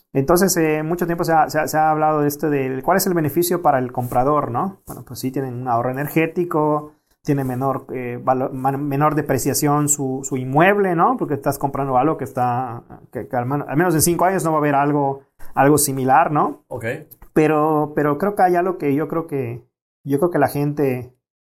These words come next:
Speaker 1: el comprador final, yo creo que, que valora más, ¿no? Que es el hecho de,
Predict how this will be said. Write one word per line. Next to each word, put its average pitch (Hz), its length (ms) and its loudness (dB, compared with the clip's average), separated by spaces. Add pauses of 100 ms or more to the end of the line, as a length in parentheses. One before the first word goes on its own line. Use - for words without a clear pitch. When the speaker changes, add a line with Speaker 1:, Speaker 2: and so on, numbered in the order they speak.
(460)
Speaker 1:
el 120 120 -2
comprador 139 340 2
final, 143 300 0
yo 147 100 2
creo 143 180 -4
que, 120 300 -8
que 123 100 -8
valora 123 360 0
más, 113 320 -4
¿no? 139 120 -6
Que 139 140 -2
es 139 100 -4
el 127 100 0
hecho 135 260 -4
de, 120 280 -8